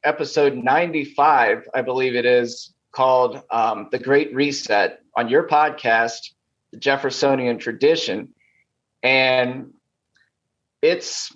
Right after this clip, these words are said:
I gotta say, it's a lot different than a lot of these other takes that are, um, on the course trying to explain what this Great Reset is. And, you know, it's,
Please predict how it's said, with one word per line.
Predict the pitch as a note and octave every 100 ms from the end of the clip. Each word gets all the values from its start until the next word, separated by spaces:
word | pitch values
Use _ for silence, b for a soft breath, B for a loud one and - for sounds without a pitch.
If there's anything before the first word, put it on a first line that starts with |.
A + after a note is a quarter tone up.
| E3 _ _
I | -
gotta | C#3+ F3 G#3+
say, | G#3 A3 A#3+ C3+
it's | D3+ D#3
a | D#3+
lot | C#3+ F3 G3
different | F#3+ A3 G#3 A#3+ B3 -
than | C#3 C#3 C3+ C#3 -
a | C3+
lot | B2+ D#3+ F#3
of |
these | D#3+ C3+
other | D#3 D#3+
takes | - D#3+ D#3+ G3 - - - - A#2
that | C#3 C3
are, | B2+ A#2+
um, | A#2+ A#2 A2+ A#2 B2 _ -
on | C#3+
the | B2
course | - D#3 D3 C#3+ -
trying | C#3+ C#3 C3+
to |
explain | A#2+ - - D3+ D3 C#3
what | B2+ -
this | A#2 - - _ F#2
Great | D3 D3+ A#2+
Reset | D3 E3+ - C3 A#2+ C#3
is. | E3 A#2+ A2 G#2+ - _ _ _ _ _ _ _
And, | B2+ C3 B2+ B2 A#2+ E2+ - _ _ _ _ _ _ _ _
you | D3
know, | E3+ D#3
it's, | D3+ D3 - -